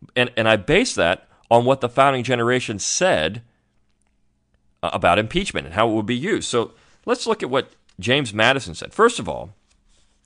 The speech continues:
uh, before I get to Madison, when the Constitution was being debated in, in the Philadelphia Convention in seventeen eighty-seven, terms like misbehavior were thrown around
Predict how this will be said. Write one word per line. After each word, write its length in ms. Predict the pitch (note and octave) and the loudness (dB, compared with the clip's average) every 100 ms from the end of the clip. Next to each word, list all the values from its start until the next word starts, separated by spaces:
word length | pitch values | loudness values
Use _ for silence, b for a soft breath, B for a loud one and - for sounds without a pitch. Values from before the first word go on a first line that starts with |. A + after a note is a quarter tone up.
| _ _ b b b b _ | _ _ b b b b _
uh, 200 | G2+ F2+ - - - D2+ _ _ _ _ - | 0 0 -2 -12 -20 -20 _ _ _ _ -18
before 240 | F#2+ C#3+ | 0 4
I 40 | B2+ | 4
get 120 | A2 | 4
to 60 | |
Madison, 440 | F2+ F#2 E2+ - - b b b | 2 2 2 -4 -14 b b b
when 300 | - G#2 D#3 | -4 2 2
the 80 | F3+ | 2
Constitution 640 | F3+ E3+ E3+ C#3 C3 B2 | 0 0 -2 -4 -4 -2
was 100 | G#2 | -4
being 220 | F#2+ G#2 | 0 -2
debated 380 | F2+ D#2 G2 F#2+ | -2 0 2 2
in, 200 | E2 D#2+ - | -2 -6 -8
in 140 | F#2 | -6
the 80 | E2 | -6
Philadelphia 500 | - A2+ F#2+ F#2 F2 | 0 0 4 2 2
Convention 480 | E2+ E2 F2+ F#2 E2 | -6 -2 0 -2 -8
in 80 | D#2 | -8
seventeen 440 | - E2 D#2 E2 | -4 -4 -4 -8
eighty-seven, 680 | D2+ C2+ - E3+ - - A2 _ _ _ _ _ _ _ _ _ _ | -8 -8 -2 0 0 -6 -18 _ _ _ _ _ _ _ _ _ _
terms 340 | - D3+ D#3 B2+ | 2 2 2 2
like 200 | A#2 G#2+ | 2 2
misbehavior 920 | C#3+ - C#3 A2+ C3+ D3+ D#3+ G2 D2+ | 0 0 -4 -4 0 2 2 0 -4
were 160 | D#2 | -6
thrown 320 | D#2+ - A2 A2 | -4 0 2 2
around 500 | G2+ G#2 C2+ - | 4 4 2 -8